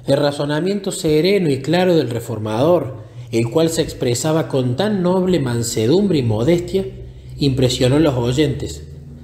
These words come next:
quienes vieron con desagrado las orgullosas pretensiones de Eck. El debate se prolongó dieciocho días.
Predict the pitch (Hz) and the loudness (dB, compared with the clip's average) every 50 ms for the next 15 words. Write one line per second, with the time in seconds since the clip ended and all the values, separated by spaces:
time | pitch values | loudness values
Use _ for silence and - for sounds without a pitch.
0 | - - - - - - 117 120 117 131 147 151 156 156 151 156 131 120 113 117 | -20 -18 -6 -2 0 2 2 2 4 4 4 4 4 2 2 0 -2 -4 -2 -4
1 | 110 - - 117 107 107 110 123 147 165 180 185 196 196 185 147 117 120 113 110 | -4 -4 -2 0 0 2 2 2 2 2 2 2 2 2 2 2 0 0 -2 -2
2 | 107 107 107 110 135 151 147 - 165 - - - 123 110 - 107 110 104 104 - | 0 2 2 2 2 2 2 0 -2 -2 -2 -4 -4 -2 0 0 0 0 0 0
3 | 131 127 135 131 120 110 107 98 98 98 98 98 - - - - - - - - | 0 2 2 2 2 2 2 4 4 4 4 2 0 -6 -14 -16 -18 -20 -20 -20
4 | - - - - - - - - - - - - - - - - - - - - | -20 -20 -20 -20 -20 -20 -20 -20 -20 -20 -20 -20 -20 -20 -20 -18 -18 -18 -18 -18
5 | - - - - - - - - - - - - - - - - - - - - | -16 -16 -16 -16 -16 -16 -16 -16 -16 -16 -14 -14 -14 -14 -14 -14 -14 -16 -16 -16
6 | - - - - - - - - 156 165 165 180 180 202 233 247 - 254 - - | -16 -16 -16 -16 -16 -4 2 4 4 6 6 6 6 4 4 2 0 0 0 0
7 | 214 226 170 160 147 147 143 139 143 147 151 170 185 185 180 156 - - 175 165 | 0 2 2 4 4 4 4 2 2 2 4 4 4 4 4 2 0 0 -2 -2
8 | - 160 143 135 131 117 107 104 - - - - | 0 0 0 2 2 2 2 2 0 -4 -10 -14